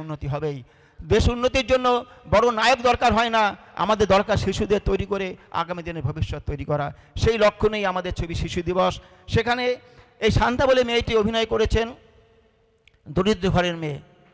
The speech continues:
একবেলা খেতে পায় না, দাদা জঙ্গলে গিয়ে কাঠ কাটে, খাদ্য নেই, বস্ত্র নেই, কিন্তু স্বপ্ন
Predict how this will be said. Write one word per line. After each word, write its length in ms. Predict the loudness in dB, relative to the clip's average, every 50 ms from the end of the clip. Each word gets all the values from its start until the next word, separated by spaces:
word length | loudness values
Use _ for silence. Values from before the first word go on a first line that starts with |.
| _ _ _
একবেলা 340 | -8 -8 -6 -6 -6 -6 -4
খেতে 280 | -4 -4 -4 -4 -4 -6 -4
পায় 160 | -6 -6 -6 -8
না, 60 | -10 -12 -14 _ _ _ _ _ _ _ -8
দাদা 240 | -8 -6 -4 -4 -4 -4
জঙ্গলে 360 | -4 -6 -6 -6 -8 -8 -8
গিয়ে 180 | -8 -8 -8 -6
কাঠ 140 | -8 -8 -6 -8
কাটে, 260 | -8 -8 -6 -8 -8 -10 -12 _ _ _ _ _ _ _ _ _ _ _ _ _ _ _ _ _ -6
খাদ্য 260 | -4 -4 -4 -4 -6 -6 -6 -4
নেই, 100 | -4 -4 -2 -2
বস্ত্র 220 | -4 -4 -6 -8 -8 -8
নেই, 120 | -8 -8 -8 -12 -16 _ _ _ _
কিন্তু 180 | -14 -12 -8 -4 -2
স্বপ্ন 300 | -2 -2 -2 -2 -4 -6